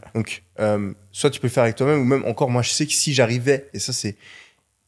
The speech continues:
c'est un truc qu'il faut que je réussisse à mettre en place, c'est de me mettre en compétition juste avec une autre ou deux, trois autres personnes.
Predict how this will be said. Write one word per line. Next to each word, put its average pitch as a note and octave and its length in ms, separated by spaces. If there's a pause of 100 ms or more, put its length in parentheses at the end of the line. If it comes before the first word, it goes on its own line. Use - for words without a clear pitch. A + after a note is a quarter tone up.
(460)
c'est - 180
un G#2 80
truc - 180
qu'il - 140
faut - 100
que G2 80
je G#2 60
réussisse G#2+ 240
à A#2 40
mettre A2 200
en - 20
place, B2+ 160
c'est - 100
de G2 60
me G#2 80
mettre B2+ 240
en - 20
compétition - 400
juste A#2+ 220
avec G#2+ 240
une B2+ 140
autre - 240
ou A2 40
deux, G#2+ 140
trois B2+ 260
autres B2+ 140
personnes. A#2+ 380